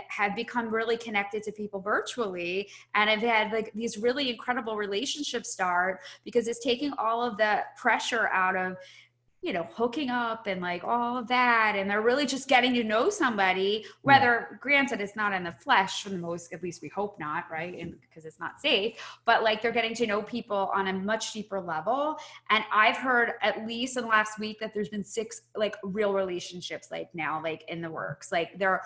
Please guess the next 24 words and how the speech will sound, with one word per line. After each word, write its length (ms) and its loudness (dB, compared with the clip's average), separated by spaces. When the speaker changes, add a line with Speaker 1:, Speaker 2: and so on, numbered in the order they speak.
Speaker 1:
they've 180 2
met 240 6
in 100 0
the 80 0
park 440 4
for 80 0
a 60 0
social 340 -6
distance. 840 0
They're 380 -2
virtually 480 -2
talk, 380 0
like, 200 -4
every 220 -2
single 320 -6
day. 560 2
You 100 -4
know, 160 0
they're 480 2
full 240 4
force. 400 2
Like, 160 -2
they're 160 0
like, 240 0